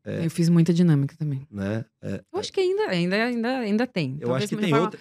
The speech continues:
Speaker 1: eu acho que
Speaker 2: outra,
Speaker 1: tem,
Speaker 2: outra
Speaker 1: existem
Speaker 2: dinâmica,
Speaker 1: outras
Speaker 2: né?
Speaker 1: maneiras de você encontrar as habilidades que você quer pra tua companhia, mas na
Speaker 2: Uhum.
Speaker 1: época a maneira que se encontrava era dinâmica e,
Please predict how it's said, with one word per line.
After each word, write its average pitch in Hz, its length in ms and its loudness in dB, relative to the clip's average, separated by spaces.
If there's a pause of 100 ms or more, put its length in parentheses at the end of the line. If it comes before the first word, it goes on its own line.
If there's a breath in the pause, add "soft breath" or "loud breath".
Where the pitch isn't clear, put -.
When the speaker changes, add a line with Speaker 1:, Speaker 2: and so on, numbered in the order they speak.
Speaker 1:
eu 165 140 0
acho 185 120 0
que - 60 -2
Speaker 2:
outra, 214 240 -4
Speaker 1:
tem, - 120 -20
Speaker 2:
outra 196 200 -2
Speaker 1:
existem 247 200 0
Speaker 2:
dinâmica, 220 180 4
Speaker 1:
outras 180 240 -2
Speaker 2:
né? 170 40 -4
Speaker 1:
maneiras 165 400 4
de 156 80 0
você 156 320 2
encontrar 139 460 2
as 131 100 2
habilidades 123 540 2
que - 80 -10
você 117 260 0
quer 113 200 -2
pra 113 120 -6
tua 113 140 -8
companhia, 104 500 -2
mas 107 200 0
na 135 100 2
Speaker 2:
Uhum. - 60 2
Speaker 1:
época 175 440 -2
a 139 140 -6
maneira 143 340 4
que 139 80 0
se 143 120 -6
encontrava 143 480 0
era 147 100 2
dinâmica 120 680 2
e, 98 60 -4